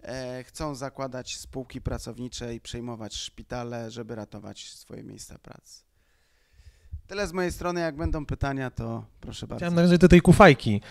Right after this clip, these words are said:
Speaker 2: E, to, co, i, i też wytłumaczyć te moje słowa o optymizmie, e, i o tym, jak mi serce rośnie.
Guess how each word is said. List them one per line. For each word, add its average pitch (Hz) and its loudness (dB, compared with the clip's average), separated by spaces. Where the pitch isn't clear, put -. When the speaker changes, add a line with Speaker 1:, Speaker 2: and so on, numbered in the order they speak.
Speaker 2:
E, 123 2
to, 160 10
co, 139 8
i, 143 0
i 151 -4
też 151 6
wytłumaczyć 151 4
te 156 4
moje 151 4
słowa 151 4
o 143 6
optymizmie, 139 2
e, 113 4
i 113 0
o 120 4
tym, 123 0
jak - 0
mi 120 -2
serce 123 -2
rośnie. 123 0